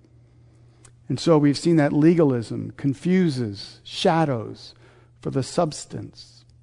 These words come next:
It advocates rules instead of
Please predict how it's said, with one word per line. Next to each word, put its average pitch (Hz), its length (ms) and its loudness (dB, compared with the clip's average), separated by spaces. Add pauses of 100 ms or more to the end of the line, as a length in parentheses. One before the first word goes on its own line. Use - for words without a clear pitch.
(400)
It - 140 4
advocates 156 640 2
rules 139 920 0
instead 139 420 -2
of 131 240 -2